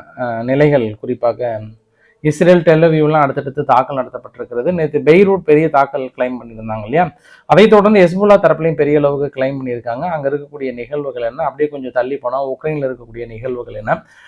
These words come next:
அனைத்தும் ஒருங்கிணைந்த ஒரு தகவலா இன்னைக்கு நம்ம நிறைய விஷயங்கள் பேச போறோம்.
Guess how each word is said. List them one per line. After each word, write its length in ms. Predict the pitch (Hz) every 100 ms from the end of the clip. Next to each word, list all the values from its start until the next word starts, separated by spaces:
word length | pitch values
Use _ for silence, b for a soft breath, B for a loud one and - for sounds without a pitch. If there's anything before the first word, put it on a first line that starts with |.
| b b
அனைத்தும் 400 | 156 208 214 233
ஒருங்கிணைந்த 460 | 214 214 220 220 214
ஒரு 100 | 180
தகவலா 340 | 170 160 180 196
இன்னைக்கு 220 | 214 196
நம்ம 200 | 165 160
நிறைய 420 | 180 214 240 233
விஷயங்கள் 440 | 208 220 208 196
பேச 280 | 190 175 175
போறோம். 340 | 165 165 190